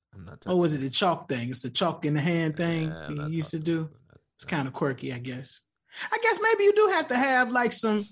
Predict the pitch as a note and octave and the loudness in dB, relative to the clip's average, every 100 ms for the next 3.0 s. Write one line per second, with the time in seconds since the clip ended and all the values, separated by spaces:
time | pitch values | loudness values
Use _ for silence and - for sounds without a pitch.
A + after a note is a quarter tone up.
0 | _ _ - G#3+ - B3+ A#3+ A3+ C4 B3 | _ _ -6 -4 2 6 6 6 4 4
1 | B3 - A#3+ A3 G#3 F#3 F#3+ G3 F#3 F3 | 4 2 2 4 4 4 2 2 0 0
2 | F#3 G#3+ G#3 G3 - G#3 F#3+ F#3 F#3 E3+ | 6 6 6 2 4 4 2 2 0 0